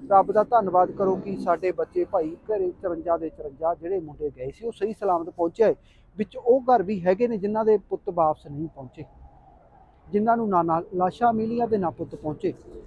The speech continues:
ਕਿਉਂ ਭਾਈ? ਕਿਉਂਕਿ ਜਦੋਂ ਇੱਕ ਐਂ ਸਮਝ ਲਓ ਵੀ ਜਾਨ ਗਵਾਉਣ ਵਾਲੇ ਰਸਤੇ ਦੇ ਉੱਤੇ ਚੱਲ ਰਹੇ ਹੋ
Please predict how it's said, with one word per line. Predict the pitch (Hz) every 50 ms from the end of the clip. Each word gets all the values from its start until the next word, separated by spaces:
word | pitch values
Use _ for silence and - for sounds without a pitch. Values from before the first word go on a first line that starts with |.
| - - -
ਕਿਉਂ | 262 254 240
ਭਾਈ? | 233 254 240 226 233 240 - - - - - - -
ਕਿਉਂਕਿ | - 220 - 233 214
ਜਦੋਂ | 180 208 - 226 220 214 214 - _ _ _ _ _ -
ਇੱਕ | 208 - - 214
ਐਂ | 196 202 196
ਸਮਝ | 190 - 196 208 220
ਲਓ | 226 226 220
ਵੀ | 214 220 180 147 139 - _ _ _ _ _ _ _ 135
ਜਾਨ | 156 190 190 190 208 208
ਗਵਾਉਣ | 185 185 175 170 170 175 185 196
ਵਾਲੇ | 202 202 202
ਰਸਤੇ | 190 185 175 - - - 202
ਦੇ | 180 202
ਉੱਤੇ | 196 - - 190
ਚੱਲ | 170 - 190 175 185 196
ਰਹੇ | 202 214 220 226
ਹੋ | 220 208